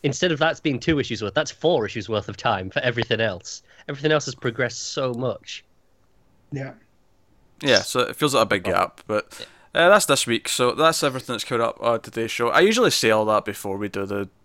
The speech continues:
Speaker 3: "What, how was your week?" bit, but
Speaker 1: But you
Speaker 3: whatever.
Speaker 1: forgot.
Speaker 3: Well, I, I didn't forget, I just, it, it, I just naturally went straight into it.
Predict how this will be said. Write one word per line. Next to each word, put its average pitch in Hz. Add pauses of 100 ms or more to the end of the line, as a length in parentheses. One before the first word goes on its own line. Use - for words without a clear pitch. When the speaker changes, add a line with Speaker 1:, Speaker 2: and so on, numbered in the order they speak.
(1160)
Speaker 3:
"What, 120
how 123
was 120
your 107
week?" 104 (160)
bit, 110
but 101 (680)
Speaker 1:
But 113
you 110
Speaker 3:
whatever. 104
Speaker 1:
forgot. 90 (420)
Speaker 3:
Well, -
I, 156
I -
didn't 190
forget, 95
I 101
just, - (340)
it, 151
it, 165
I 165
just 180
naturally 139
went 117
straight 101
into 92
it. -